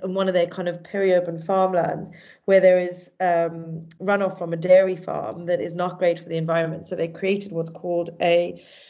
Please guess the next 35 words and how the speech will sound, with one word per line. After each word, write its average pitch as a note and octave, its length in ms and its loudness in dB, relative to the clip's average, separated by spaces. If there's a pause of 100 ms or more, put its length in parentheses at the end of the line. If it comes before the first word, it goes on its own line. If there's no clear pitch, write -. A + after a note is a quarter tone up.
(140)
an G3+ 220 -2
urban A3 340 4
drainage F#3+ 520 0
system, E3 500 -4
which - 240 -14
basically A3+ 920 -4
takes - 600 -6
the G3+ 80 -4
drainage F#3 640 0
that - 160 -10
comes F#3 320 -6
off F3+ 160 -2
these E3 180 -8
farms F3+ 380 -4
and E3 100 -8
takes F#3 240 -6
it - 80 -18
through E3 140 -4
a - 20 -4
series D#3+ 320 -6
of E3 100 -8
reed C4 300 2
beds, G3 300 2 (320)
which G3+ 180 -4
filter C#4 400 0
out F3+ 220 4
all E3+ 80 -6
the E3 60 -2
bad E3+ 300 -2
stuff D#3 420 -6
and F#3 120 -8
puts G3+ 220 -10
good E3+ 200 -4
stuff E3 300 -4
back - 100 -16